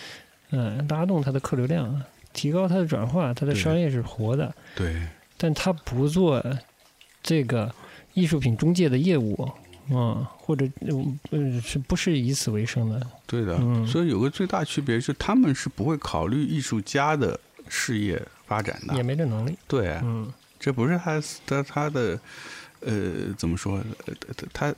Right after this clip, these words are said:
Speaker 2: 他能做的事情。
Speaker 1: 嗯，
Speaker 2: 嗯。
Speaker 1: 对的。
Speaker 2: 所以这个是很大的，但是画廊是要考虑到整个你这个艺术家，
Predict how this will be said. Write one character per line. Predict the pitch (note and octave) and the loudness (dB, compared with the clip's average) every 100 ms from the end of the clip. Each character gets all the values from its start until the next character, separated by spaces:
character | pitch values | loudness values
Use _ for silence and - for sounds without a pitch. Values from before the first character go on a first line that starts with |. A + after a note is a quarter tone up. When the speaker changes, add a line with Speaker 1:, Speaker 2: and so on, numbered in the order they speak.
| - | -8
Speaker 2:
他 | - D3 | -2 0
能 | G#2 C#3+ | 2 2
做 | E4 C#4+ | 2 2
的 | |
事 | C3 - | 0 -2
情。 | G2+ - - | -4 -6 -2
Speaker 1:
嗯， | B2+ A#2 G#2 | 0 2 2
Speaker 2:
嗯。 | F2 D#2 F2 - | 0 0 -4 -8
Speaker 1:
对 | - A#2 | -4 -4
的。 | A2+ - | -4 -12
Speaker 2:
所 | - - - | -20 -12 -6
以 | G2+ F2+ F2 A2 - - - - - - - _ - | -4 -2 -4 -8 -16 -20 -20 -20 -20 -20 -20 _ -20
这 | - C#3 | -8 -6
个 | A2+ | -2
是 | F2+ | -2
很 | D2+ | -2
大 | D#2 | -4
的， | E2 | -4
但 | C#3 | -2
是 | D3 | -2
画 | - F3+ | 0 -2
廊 | F2 D#2 | 0 -2
是 | C#3 D#3 | -2 -2
要 | G#2+ | -4
考 | - A1+ | -6 -6
虑 | E2+ | -4
到 | F2+ | -6
整 | - - D2+ | -6 -6 -4
个 | A#2 | -2
你 | G2+ E2 - | -2 -4 -8
这 | - | -8
个 | F2+ | -6
艺 | F#2 | -6
术 | F#2+ F#2 | -6 -8
家， | - E2 E2+ | -6 -4 -4